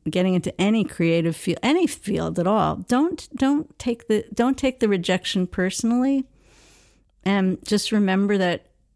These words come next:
whoever rejects you on Tuesday, the person on Friday might be telling you, "You're great, wonderful, we want you here on our staff, we want your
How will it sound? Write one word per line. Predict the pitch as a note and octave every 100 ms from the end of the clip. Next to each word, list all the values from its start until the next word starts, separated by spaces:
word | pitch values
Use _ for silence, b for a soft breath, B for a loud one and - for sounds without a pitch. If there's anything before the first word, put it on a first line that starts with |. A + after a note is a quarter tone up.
| -
whoever | - F#3 F#3+ F#3+
rejects | F3+ E3 F3+ - -
you | F3+
on | F3
Tuesday, | E3+ G#3+ G#3+ A3+ A#3+ B3 A#3+ F3+
the | F3
person | - - F#3+ F#3 - F3
on | E3+ E3+
Friday | - F#3+ G#3+ E3
might | D#3+ E3+ E3+
be | F3
telling | - F3 E3+ E3+
you, | E3 E3
"You're | E3 F3
great, | D#3+ F3+ E3+ F3
wonderful, | E3+ E3+ F3 F3 F3 E3
we | E3
want | E3 E3+
you | F3 E3
here | E3+ E3 E3
on | E3
our | D#3+
staff, | - - C4 B3+ B3 B3
we | F3
want | F3 E3+
your | E3 D#3+